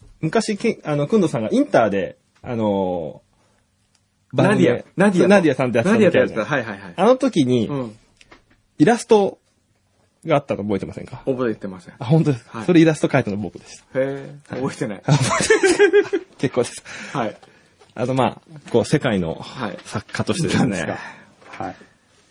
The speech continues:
Speaker 1: 今までで
Speaker 2: はい。
Speaker 1: 覚えている限りで、
Speaker 2: はい。
Speaker 1: まあ、プライベート、
Speaker 2: はい。
Speaker 1: お仕事すべての中で、
Speaker 2: はい。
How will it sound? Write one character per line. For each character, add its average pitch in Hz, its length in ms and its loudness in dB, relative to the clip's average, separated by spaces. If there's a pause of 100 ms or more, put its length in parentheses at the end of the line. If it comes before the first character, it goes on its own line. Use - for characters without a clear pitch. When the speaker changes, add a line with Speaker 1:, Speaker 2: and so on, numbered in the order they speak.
(340)
Speaker 1:
今 180 180 6
ま 202 160 6
で 131 160 2
で 113 320 2
Speaker 2:
は 110 180 -6
い。 90 120 -12 (220)
Speaker 1:
覚 151 280 6
え 147 80 4
て - 120 0
い 117 100 4
る 107 80 0
限 107 380 0
り 85 60 -6
で、 104 260 0
Speaker 2:
は 110 160 -8
い。 - 60 -18 (140)
Speaker 1:
ま 123 120 0
あ、 - 20 0
プ - 140 -2
ラ 135 120 4
イ 135 60 4
ベ 123 220 4
ー - 20 2
ト、 - 300 -6 (120)
Speaker 2:
は 107 140 -6
い。 90 180 -12
Speaker 1:
お - 80 -6
仕 - 140 0
事 113 180 -4
す - 140 -2
べ 120 140 0
て - 80 -14
の 95 60 -12
中 98 220 -10
で、 - 60 -6
Speaker 2:
は 117 80 -2
い。 101 100 -10